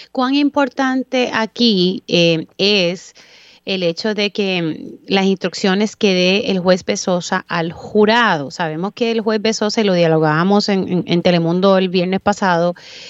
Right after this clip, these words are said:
según, ¿verdad? Lo, que es uno de los jueces que ha sido, que el más que ha sido revocado, y, y curiosamente creo que usted me había dicho que era precisamente por el licenciado Castrolán, que está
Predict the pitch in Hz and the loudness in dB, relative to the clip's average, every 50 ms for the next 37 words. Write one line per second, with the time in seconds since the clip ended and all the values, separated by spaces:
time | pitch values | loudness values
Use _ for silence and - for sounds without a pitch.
0 | - - - _ - - 190 175 165 165 170 180 185 208 202 190 202 208 190 - | -20 -20 -20 _ -8 -4 -2 -2 -2 -2 -2 -2 0 0 0 0 0 -2 -4 -4
1 | 170 170 - _ _ _ _ _ - 202 175 165 165 170 185 202 214 208 196 202 | -8 -10 -10 _ _ _ _ _ -6 -2 2 2 2 2 2 0 -2 -2 0 0
2 | 202 208 185 190 190 190 214 190 - 180 170 - 185 175 180 185 180 170 - 220 | 0 0 0 0 -2 -4 -4 -6 -6 -6 -6 -4 -2 0 0 2 0 0 -2 -6
3 | 226 - _ _ _ - 165 160 160 170 185 190 - 196 185 - 202 185 185 185 | -12 -20 _ _ _ -2 0 2 2 2 0 2 2 0 0 2 2 4 4 4
4 | 190 190 185 196 190 - 190 185 185 185 175 - - 180 - - 170 170 165 196 | 4 4 2 2 0 2 2 2 2 2 0 -2 -6 -6 -2 0 2 2 2 2
5 | 190 185 185 190 - 175 185 185 185 180 - - 175 175 175 175 180 180 180 180 | 2 2 2 2 2 0 0 0 0 0 0 0 0 2 2 2 2 4 4 2
6 | 175 185 - - 196 - 170 165 190 196 _ _ _ _ - 170 165 165 160 170 | 2 2 0 -2 -2 0 2 2 2 0 _ _ _ _ 0 0 0 0 0 0
7 | 190 185 180 170 170 170 - 202 190 - 190 180 170 165 165 160 - 165 156 151 | 0 0 0 0 -2 -2 -4 -4 -2 0 0 2 2 2 0 -2 -2 -2 -2 -2
8 | - 170 156 151 160 170 180 185 170 - - - - - - - - - _ - | 0 0 2 2 4 4 4 4 2 0 -4 -14 -20 -18 -18 -18 -18 -20 _ -4
9 | - 175 170 - - 185 175 170 175 185 - - - 196 - _ - 196 208 220 | -2 -2 -2 -2 -4 -2 -2 -2 0 -2 -2 -2 -2 -4 -4 _ -2 0 0 0